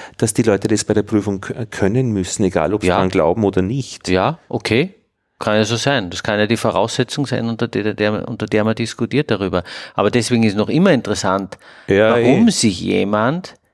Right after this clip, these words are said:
Speaker 2: äh, dagegen wehrt, dass er, dass ihm Evolution bei, also die Evolutionslehre
Speaker 1: Mhm.
Speaker 2: beigebracht wird.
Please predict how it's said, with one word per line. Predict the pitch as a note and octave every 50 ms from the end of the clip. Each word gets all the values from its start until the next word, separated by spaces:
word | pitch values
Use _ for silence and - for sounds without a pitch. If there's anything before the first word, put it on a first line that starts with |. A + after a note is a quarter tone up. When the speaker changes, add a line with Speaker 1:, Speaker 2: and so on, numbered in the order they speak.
| _ _ _ _ _ _ _ _ _ _ _ _ _ _ - _ _ _
Speaker 2:
äh, | A#2 A#2 A2 A2 A2 A2 - - - _ _ _ _ _ _ _ _ _ _ _ _ _ _ _
dagegen | A#2+ G#2+ - C3 B2+ G#2+ A2+ G#2+ F#2+ F2
wehrt, | G2+ G2 F#2+ F#2+ G2 A2 D#3+ G3+ - - - - _ _ _ _ _ _ _ _ _ - - _
dass | C3 A#2+ A2+
er, | C3 A#2+ D#2
dass | - - - B2 A#2
ihm | C#3 C#3
Evolution | B2+ B2+ B2+ C3 C3+ C3 - - D#3+ G3+ A3+
bei, | - A2 F2 - - - - -
also | - - A#2+ A#2 F#2
die | C#2+ - -
Evolutionslehre | A#2 A#2+ B2 C3+ B2+ - F3+ G3+ F#3+ C3+ A#2 G#2+ A2+
Speaker 1:
Mhm. | A2
Speaker 2:
beigebracht | A2 G#2+ G2+ F#2 G2+ F2+ G2 F#2 F2 - - -
wird. | G2 F#2+ F2+ -